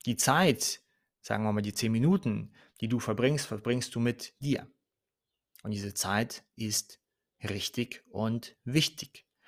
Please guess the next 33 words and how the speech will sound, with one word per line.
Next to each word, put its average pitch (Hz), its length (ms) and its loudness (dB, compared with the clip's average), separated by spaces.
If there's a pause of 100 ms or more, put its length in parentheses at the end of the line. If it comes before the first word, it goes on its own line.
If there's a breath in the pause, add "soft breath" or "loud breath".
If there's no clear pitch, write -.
(220 loud breath)
auch 131 280 8
wenn 135 120 6
sie 123 80 2
sich 127 160 0
manchmal 123 360 2
unangenehm 117 560 2
anfühlt. 92 500 -8 (280)
Es 135 120 4
ist 147 140 4
also 151 220 6
nicht 147 220 0 (420 loud breath)
wie 135 100 4
beim 127 200 6
Sport, 135 640 6
dass - 180 -8
du 135 220 4
eine 107 420 0 (680)
falsche 123 420 6
Übung 151 560 4 (300 soft breath)
machst - 720 2 (800 soft breath)
und 123 360 4
wenn 123 240 8
du 151 320 4
diese 123 280 2
Übung 127 460 -2
nicht 117 160 -2
korrigierst, 120 760 0
dann 127 1300 0 (260)
erleidest 123 560 6
du 123 100 0
nach 113 160 0
einiger 117 420 2
Zeit 104 480 -2